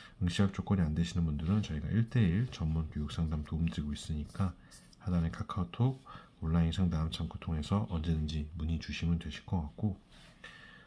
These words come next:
어, 일단은 기사 응시 자격 같은 경우에는 최종 학력이 고졸자인지 아니면 뭐 이 년제, 삼 년제 대학을 졸업했는지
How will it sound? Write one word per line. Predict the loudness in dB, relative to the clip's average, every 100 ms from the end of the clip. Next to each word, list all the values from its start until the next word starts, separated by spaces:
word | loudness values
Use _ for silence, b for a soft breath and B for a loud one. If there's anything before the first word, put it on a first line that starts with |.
| B
어, | 6 8 10 8
일단은 | 4 2 4 6 4
기사 | 2 4 6
응시 | 6 6
자격 | 4 4 0 -4 -8 -20 -10
같은 | -10 -10 0 2
경우에는 | 4 2 2 2
최종 | 2 4 6
학력이 | 6 4
고졸자인지 | 2 0 6 6 6 4 2 2 -2 -2 0 2 0 B B B B
아니면 | -2 0 0 0
뭐 | -2
이 | 0
년제, | 4 6 6 4 0 -2
삼 | 2 6
년제 | 6 4 2 0
대학을 | 0 0
졸업했는지 | -2 -4 -4 0 2 0 0 0